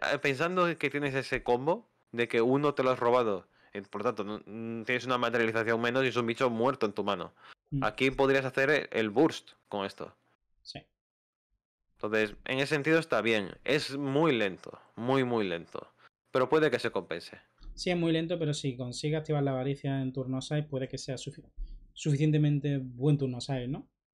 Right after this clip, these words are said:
Speaker 2: Como para que compense. Son tres bichos, no está
Speaker 1: Ujú.
Speaker 2: mal. Es un buen turno seis, la verdad.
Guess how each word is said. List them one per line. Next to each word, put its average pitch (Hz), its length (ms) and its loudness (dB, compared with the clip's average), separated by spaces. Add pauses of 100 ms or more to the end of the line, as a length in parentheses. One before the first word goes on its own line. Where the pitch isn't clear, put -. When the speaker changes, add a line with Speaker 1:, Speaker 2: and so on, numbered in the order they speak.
(120)
Speaker 2:
Como 127 300 -10
para 120 160 -8
que 117 100 -14
compense. 113 540 -12 (320)
Son - 180 -14
tres 113 160 -10
bichos, 135 260 -6
no 143 60 -4
está 139 140 -8
Speaker 1:
Ujú. 113 100 -10
Speaker 2:
mal. 120 100 -12
Es 151 60 -14
un 151 80 -4
buen 165 140 -4
turno 113 200 -10
seis, 113 180 -12
la 107 60 -16
verdad. 107 200 -16